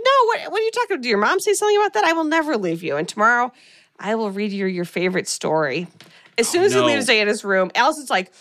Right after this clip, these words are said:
Speaker 1: "How can you just fucking sleep through? Like, we're your family. You just, you don't even care about us. You just care about your dumb cancer cure. You, you're out in the middle of the night, you know?"
Speaker 2: Hal-, Hallie, what you're telling me is he promises to be there for his child
Speaker 1: Yes.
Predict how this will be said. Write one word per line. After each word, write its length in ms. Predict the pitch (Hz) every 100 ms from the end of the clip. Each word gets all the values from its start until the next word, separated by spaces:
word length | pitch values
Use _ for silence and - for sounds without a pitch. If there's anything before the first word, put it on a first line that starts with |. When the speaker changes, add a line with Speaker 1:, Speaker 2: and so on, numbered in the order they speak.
| - -
Speaker 1:
"How 200 | 392 440
can 100 | 415
you 100 | 359
just 200 | 349 -
fucking 320 | 339 339 285
sleep 280 | - 381 -
through? 180 | 392 262 269
Like, 120 | 349
we're 80 | 427
your 180 | 370 359
family. 580 | - 381 381 359 370 294
You 80 |
just, 220 | 254 285 - - -
you 80 | 381
don't 100 | 440
even 120 | 277
care 240 | 277 381
about 180 | 370 359
us. 160 | 370 349
You 60 |
just 140 | 359 403
care 100 | 403
about 120 | 349
your 100 | 226
dumb 380 | 190 320 359 349
cancer 560 | - 262 339 339 403 311
cure. 520 | 339 349 381 381 349 - - 247
You, 100 | 294
you're 380 | 349 294 320 285
out 120 | 359
in 60 | 302
the 120 | 277
middle 240 | 339 339
of 80 | 311
the 80 | 269
night, 360 | 247 226 233 -
you 100 | 220
know?" 380 | 190 196 202 -
Speaker 2:
Hal-, 280 | 214 233 180
Hallie, 260 | 233 226 175
what 140 | 190
you're 140 | 214
telling 340 | 202 311 254 170
me 140 | 156
is 440 | - 151 139 135 -
he 160 | 262
promises 680 | - 208 220 214 165 143 123
to 120 | - 135
be 400 | 120 165 214 220
there 340 | 143 117 110
for 340 | - 151 190
his 280 | 175 156 135 - -
child 720 | - 233 233 139 101 104 147 _ _ -
Speaker 1:
Yes. 360 | 190 165 175